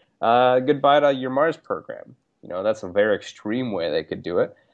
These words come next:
Uh, they can say, "Fine, here's the extra money that you, we know you'll give us." That's what I hope they'll do, because Congress has clearly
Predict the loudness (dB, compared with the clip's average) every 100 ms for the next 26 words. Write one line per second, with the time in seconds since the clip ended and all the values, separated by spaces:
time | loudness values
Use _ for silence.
0 | _ 2 4 4 2 0 2 0 2 2
1 | 2 0 -2 -2 -2 -2 -4 -2 -2 0
2 | 0 -2 -2 -4 -4 -2 -2 2 2 2
3 | 0 -2 2 2 2 -2 -4 _ -8 -6
4 | -4 -6 -8 -6 -4 -2 -4 -2 -4 -4
5 | -4 -2 -4 -2 -2 -2 -12 _ 4 6
6 | 6 4 0